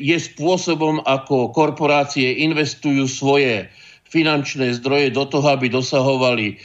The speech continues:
zisky a presadzovali svoje záujmy. Ak sa to príliš nepodobá na neonacistickú schému a na fašizoidné tendencie, tak si myslím, že to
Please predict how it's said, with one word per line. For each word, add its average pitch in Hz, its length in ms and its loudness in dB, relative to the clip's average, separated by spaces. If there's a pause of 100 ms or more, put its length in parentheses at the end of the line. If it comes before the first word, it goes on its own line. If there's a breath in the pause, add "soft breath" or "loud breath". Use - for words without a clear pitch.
(240 loud breath)
zisky 123 560 0
a 131 80 4
presadzovali 123 720 0
svoje 120 400 0
záujmy. 120 720 0 (320 loud breath)
Ak 131 240 -2
sa 147 160 0
to - 480 0 (880)
príliš 160 400 0
nepodobá 131 880 -2 (320)
na 110 480 0 (160)
neonacistickú 143 1120 0
schému 139 640 0
a 113 160 -2
na 113 180 0 (640 loud breath)
fašizoidné 135 1200 0
tendencie, 139 960 0 (480 soft breath)
tak 131 160 2
si - 160 -2
myslím, 139 400 0
že 131 160 0
to 131 160 0